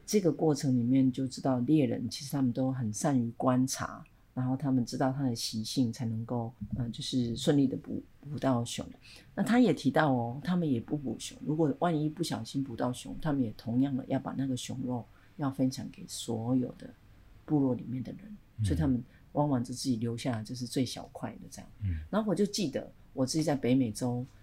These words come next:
Speaker 1: 也曾经访问过 Ojibwe 跟北美的一些部落的，呃，朋友们，他们也跟我分享说，他们如果捕到熊的话，他们会做什么？
Speaker 2: 嗯。
Speaker 1: 跟台湾不一样的是，他们捕到熊以后啊，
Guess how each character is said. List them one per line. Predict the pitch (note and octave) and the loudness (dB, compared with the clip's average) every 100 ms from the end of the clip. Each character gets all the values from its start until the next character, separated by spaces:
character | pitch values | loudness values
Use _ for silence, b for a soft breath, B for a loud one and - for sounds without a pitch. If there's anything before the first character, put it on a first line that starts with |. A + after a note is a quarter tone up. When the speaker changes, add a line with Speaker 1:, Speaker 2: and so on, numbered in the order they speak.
| - | -4
Speaker 1:
也 | C3+ | -2
曾 | A#2+ C3 | 0 0
经 | C3+ C#3+ | 2 -2
访 | C3+ G#2 A2 C#3+ | -2 -8 -8 -2
问 | C#3+ B2+ | 2 2
过 | C3 B2 - A#2 - | 2 0 -2 -10 -2
Ojibwe | C3+ A#2+ A2+ | -2 0 -4
跟 | - B2 B2+ b b b - | 0 2 2 b b b -4
北 | B2 C3 | 2 4
美 | C3+ G#2 - - | 4 0 -6 -10
的 | - A2+ | -4 -4
一 | - | -2
些 | - C#3 | -2 -2
部 | D3+ | 2
落 | C#3 C#3 | 2 2
的， | A2 A2 A#2+ B B B - - | 0 -6 -8 B B B -20 -12
呃， | B2 A#2 - | -8 -8 0
朋 | C3 | 4
友 | C3 | 4
们， | A#2 - - - | 2 -8 -16 -6
他 | E3 | -2
们 | D#3+ | 2
也 | D3 A#2 - | 2 0 2
跟 | E3 | 2
我 | D#3+ | 4
分 | C3 C#3+ | 2 0
享 | D3 B2 C3 | 0 -4 -4
说， | C3 | -2
他 | C3 D3 | 0 2
们 | C3 | 2
如 | B2 | 2
果 | A#2+ A2+ A2+ b - | -2 -4 -6 b -10
捕 | A#2+ | -2
到 | D3 C#3+ | 0 0
熊 | - - - A#3 | -2 -6 -10 -14
的 | B2+ | -10
话， | B2+ A#2+ - | -8 -8 -10
他 | - A2+ | 2 4
们 | G2 | 4
会 | F2+ | 2
做 | E2+ C3 B2+ | -2 -8 -8
什 | - | -10
么？ | - | -12
Speaker 2:
嗯。 | - | -6
Speaker 1:
跟 | - F#3 | 4 4
台 | F3+ C#3+ | 6 4
湾 | D3 C#3+ | 2 2
不 | C#3+ | 2
一 | B2+ | 4
样 | C3+ B2 | 4 2
的 | A2+ | -2
是， | - A#2+ A2 - - - | -4 -4 -6 -12 -6 -2
他 | D#3+ | 2
们 | D3+ C3+ | 4 2
捕 | - | 2
到 | - D3 | -2 -2
熊 | - A2+ A#2 | -2 -4 -4
以 | A2+ | -4
后 | B2 C3 | -2 -2
啊， | A2+ A2+ | -2 -8